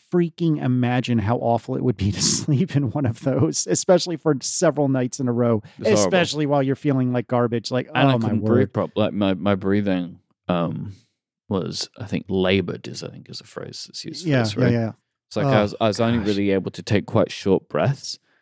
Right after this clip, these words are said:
Speaker 1: Mm-hmm.
Speaker 2: Um, and so, yeah, sleeping in those was, it was horrible. It was really hard, uh, and as well as just, like, living in them.
Speaker 1: Yeah,
Speaker 2: Um,
Speaker 1: yeah.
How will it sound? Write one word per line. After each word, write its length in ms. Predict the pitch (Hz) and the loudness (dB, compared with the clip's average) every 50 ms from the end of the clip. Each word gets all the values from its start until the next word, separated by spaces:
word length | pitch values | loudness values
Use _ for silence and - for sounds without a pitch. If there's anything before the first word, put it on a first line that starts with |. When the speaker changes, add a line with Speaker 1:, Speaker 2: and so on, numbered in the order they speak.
| _ _ _ _ _ _ - - | _ _ _ _ _ _ -4 0
Speaker 1:
Mm-hmm. 140 | 135 110 | 2 4
Speaker 2:
Um, 340 | 98 98 95 92 82 80 - - - | 4 4 2 2 0 -4 -6 -4 -2
and 180 | 98 98 90 | -2 -2 0
so, 120 | - - 104 | 0 -2 -2
yeah, 340 | 92 98 101 98 90 85 80 73 - _ - - - _ _ _ _ _ - | 0 2 2 0 0 0 -4 -6 -12 _ -20 -20 -20 _ _ _ _ _ -14
sleeping 560 | - - - 123 120 117 - - 113 101 98 95 | -12 -6 0 2 2 2 2 0 0 0 2 2
in 160 | 90 87 90 | 0 2 2
those 540 | 90 90 85 85 95 - - - - - - - | 2 2 2 0 -2 -2 -2 -2 -2 -2 -2 -2
was, 400 | 98 90 87 92 92 - - - - | 2 2 2 2 2 -4 -8 -2 2
it 100 | 95 101 | 4 4
was 200 | 85 78 90 - | 4 2 -2 -4
horrible. 360 | 95 90 92 87 80 71 - - | 0 0 0 0 0 -4 -4 -2
It 80 | 101 92 | -2 -2
was 200 | 64 - - 90 | -2 -2 -4 -2
really 180 | 82 82 80 | -2 -2 -2
hard, 480 | 92 87 78 67 52 - - - 110 - _ _ - | 0 0 0 0 0 -2 -6 -8 -12 -14 _ _ -6
uh, 240 | 85 80 80 78 - | -4 -4 -2 -4 -2
and 140 | - 95 - - - - | -4 -6 -8 -8 -6 -4
as 140 | 95 92 98 | -4 -2 0
well 220 | 95 87 87 80 | 2 2 2 2
as 120 | 71 76 - | 0 -4 -6
just, 240 | - 82 - - - | -8 -8 -6 -4 -2
like, 260 | 71 71 - _ _ - | -2 -2 -2 _ _ -6
living 360 | - 87 85 80 - 80 80 - | -2 0 0 2 2 0 -2 -4
in 140 | 60 57 | -10 -12
them. 200 | 55 - - 101 - _ _ _ _ _ _ _ _ _ _ _ _ _ _ - | -12 -12 -12 -12 -14 _ _ _ _ _ _ _ _ _ _ _ _ _ _ -4
Speaker 1:
Yeah, 180 | 117 110 104 110 | -2 0 0 0
Speaker 2:
Um, 260 | 113 104 104 123 - | -2 -4 -4 0 0
Speaker 1:
yeah. 160 | 123 113 113 | 2 2 0